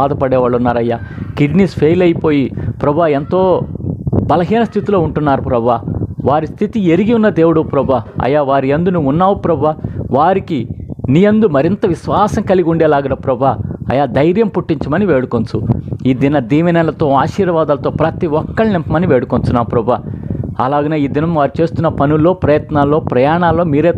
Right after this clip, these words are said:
తోడుగా ఉండమని వేడుకొంచున్నాం ప్రభా. పగల ఎండవేయడం నుంచి కూడా నీ బిడ్డలను కాపాడమని వేడుకొంచు. యేసుక్రీస్తు వారి ఘనమైన నామంలో ప్రార్థించి వినయంగా వేడుకొంచున్నాము తండ్రి. ఆమేన్.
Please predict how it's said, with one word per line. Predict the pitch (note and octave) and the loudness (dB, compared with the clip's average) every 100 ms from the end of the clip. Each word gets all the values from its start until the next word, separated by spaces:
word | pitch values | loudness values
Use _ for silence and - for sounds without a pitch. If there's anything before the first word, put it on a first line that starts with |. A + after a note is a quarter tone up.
| C#3 | 2
తోడుగా | D3 F3 E3+ | 2 2 2
ఉండమని | C#3 C#3+ F#3 | 2 2 2
వేడుకొంచున్నాం | E3+ B2 A#2+ A2+ B2 A#2 A2+ | 2 2 2 -2 0 0 0
ప్రభా. | A2+ A2+ A#2 - - - | -2 0 -2 -6 -10 -6
పగల | A#2+ B2+ E3 | -4 0 0
ఎండవేయడం | B2+ E3 F#3 F3+ E3+ | 0 0 0 0 -2
నుంచి | D#3+ | -2
కూడా | C3+ C#3+ | -2 0
నీ | C#3+ | 0
బిడ్డలను | A2 A#2+ D3 C#3 | 0 0 0 0
కాపాడమని | A#2 C3 D#3 D3 C3+ F#3+ | -2 -2 -2 -2 -2 -2
వేడుకొంచు. | D3 A2+ A#2+ G#2+ - - - - - | 0 0 -2 -2 -2 -4 -8 -6 0
యేసుక్రీస్తు | D#3 G3 G#3 G3+ F#3 - | 2 2 0 0 -2 -2
వారి | D3 C#3 C3 | 0 0 0
ఘనమైన | B2+ D3 E3+ | -2 0 0
నామంలో | E3 C3+ B2+ B2 A#2 A#2 - - - | 2 0 0 0 0 -2 -8 -10 -4
ప్రార్థించి | A#2+ C#3 C#3 D3+ C#3 | 0 0 -2 -6 -4
వినయంగా | B2+ C3+ C3 B2+ D3 | -2 0 0 0 0
వేడుకొంచున్నాము | E3+ D#3 B2+ A#2+ - A#2 D#3 | 0 -2 -4 -6 -2 0 0
తండ్రి. | F#3+ A#2+ A2+ A2 G#2 - - - - G#2 | 0 -2 0 0 0 -4 -6 -6 -4 -2
ఆమేన్. | A2+ A#2+ B2+ G#2+ | -2 0 -2 -4